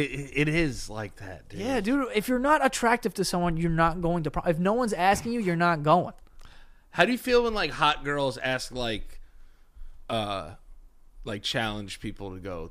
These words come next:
Speaker 1: to
Speaker 2: Fire.
Speaker 1: to prom?
Speaker 2: I
Speaker 1: I
Speaker 2: think
Speaker 1: always
Speaker 2: it's
Speaker 1: think those are really nice.
Speaker 2: Yeah, of course it is.
Speaker 1: You know?
Speaker 2: Of course it's very nice.
Speaker 1: Yeah.
Speaker 2: Like, that's, that's great.
Speaker 1: Yeah.
Speaker 2: You know why? And that just goes to show, like, those girls that, like, are aware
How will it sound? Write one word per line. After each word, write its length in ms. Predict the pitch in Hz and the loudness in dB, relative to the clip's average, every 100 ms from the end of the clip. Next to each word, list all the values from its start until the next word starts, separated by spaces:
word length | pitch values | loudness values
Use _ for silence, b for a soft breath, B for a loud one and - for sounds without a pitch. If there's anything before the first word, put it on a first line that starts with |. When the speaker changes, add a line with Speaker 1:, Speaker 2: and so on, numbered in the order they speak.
| - | -12
Speaker 1:
to 180 | 95 85 | -12 -12
Speaker 2:
Fire. 440 | - - 285 254 143 | -10 -4 0 0 -2
Speaker 1:
to 120 | 110 | -6
prom? 380 | 92 107 92 80 - | -12 -8 -8 -8 -6
Speaker 2:
I 100 | - | 0
Speaker 1:
I 20 | |
Speaker 2:
think 80 | 185 | 4
Speaker 1:
always 120 | 269 277 | 4 2
Speaker 2:
it's 80 | - | -2
Speaker 1:
think 160 | 202 | -2
those 200 | 147 120 | -2 -4
are 60 | 113 | -4
really 240 | 107 95 | -6 -6
nice. 420 | 90 85 58 - 427 440 | -6 -10 -12 -6 2 6
Speaker 2:
Yeah, 100 | 339 | 8
of 140 | - | 6
course 420 | - - 403 - | 4 10 10 8
it 80 | 208 | 2
is. 260 | 160 - - | 0 -4 -4
Speaker 1:
You 140 | 127 | -2
know? 180 | 120 127 | 0 2
Speaker 2:
Of 120 | 269 - | 0 0
course 340 | - 359 330 | 6 6 6
it's 120 | 277 | 2
very 300 | 233 262 254 | 4 6 6
nice. 340 | 247 233 139 - | 4 0 0 -2
Speaker 1:
Yeah. 260 | 123 85 - - | -4 -4 -6 0
Speaker 2:
Like, 160 | 208 | 4
that's, 220 | 262 262 - | 6 6 4
that's 260 | - 240 202 | 4 4 4
great. 440 | 180 165 220 175 - - | -4 2 4 4 2 -6
Speaker 1:
Yeah. 220 | 120 - | -6 0
Speaker 2:
You 100 | 196 | 4
know 120 | 233 | 6
why? 240 | 220 226 220 | 8 8 6
And 220 | 202 214 | 2 2
that 140 | 262 | 2
just 180 | 302 247 | 0 0
goes 180 | 247 220 | 2 2
to 60 | |
show, 300 | 208 233 208 180 | -2 2 4 6
like, 200 | 175 160 | 4 4
those 240 | 180 190 | 2 2
girls 300 | 165 175 156 143 | 4 6 6 4
that, 160 | 143 | 2
like, 240 | 156 143 - | 2 2 2
are 160 | 151 | 2
aware 720 | 143 139 139 175 170 131 117 | 2 0 4 6 6 4 -2